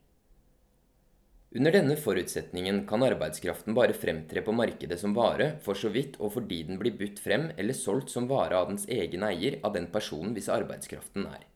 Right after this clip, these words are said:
For at eieren skal kunne selge den som vare, må han kunne disponere over den, altså være en fri eier av sin arbeidsevne, av sin egen person. Han og pengeeieren møter hverandre på markedet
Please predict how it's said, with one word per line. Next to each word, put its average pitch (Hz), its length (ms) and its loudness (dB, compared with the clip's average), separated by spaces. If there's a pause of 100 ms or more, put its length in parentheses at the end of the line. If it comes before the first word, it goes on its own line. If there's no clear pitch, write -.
(2000)
For 117 80 4
at - 160 6
eieren 131 320 6
skal 123 160 0
kunne 127 220 0
selge 120 260 4
den 98 160 0
som 151 160 -2
vare, 76 420 2
må 104 200 2
han 110 100 -2
kunne 113 160 0
disponere 104 560 0
over 82 240 0
den, 165 80 0 (160)
altså 104 240 -2
være 110 220 6
en - 160 -2
fri 117 180 -2
eier 98 380 4
av - 100 -4
sin 110 100 0
arbeidsevne, 85 680 -2 (100)
av 110 160 -4
sin 117 160 -4
egen 104 320 -4
person. 67 400 -8 (960)
Han 165 160 6
og 175 80 0
pengeeieren 104 640 4
møter 127 320 2
hverandre 85 320 0
på 110 160 0
markedet 120 460 0